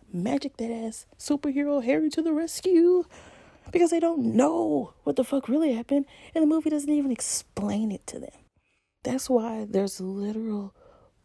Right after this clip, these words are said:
a whole bunch of people who read the books years later and are like, "What the fuck did I watch?" I can tell you what you watched. You watched some bullshit. Because the only reason Harry won every time was accidentally on purpose.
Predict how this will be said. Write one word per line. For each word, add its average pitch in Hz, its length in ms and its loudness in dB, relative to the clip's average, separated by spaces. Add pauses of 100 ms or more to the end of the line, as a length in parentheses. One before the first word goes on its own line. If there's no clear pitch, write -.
(120)
a 185 120 -2
whole 233 540 0
bunch - 380 -10
of - 80 -18
people - 460 -10 (460)
who 208 220 2
read 202 300 0
the - 100 -2
books 185 500 -4
years 180 440 -4
later 170 300 -2
and 160 140 -8
are 156 140 -8
like, 151 340 -10
"What 202 200 -6
the 247 100 -2
fuck - 340 -10
did 240 140 -6
I 277 180 -4
watch?" 339 580 -6 (460)
I 196 60 -8
can - 120 0
tell 277 180 -2
you 294 140 -2
what 254 180 -4
you 226 80 -6
watched. 190 300 -6
You 208 80 -4
watched 226 260 -8
some 214 260 -4
bullshit. 226 600 -4 (400)
Because 233 220 -4
the 214 60 -2
only 233 220 -2
reason 247 360 -4
Harry 226 280 0
won 220 500 -2
every 208 360 -2
time 180 460 -4
was 170 220 -6
accidentally 180 760 -4
on 170 200 -4
purpose. - 640 -6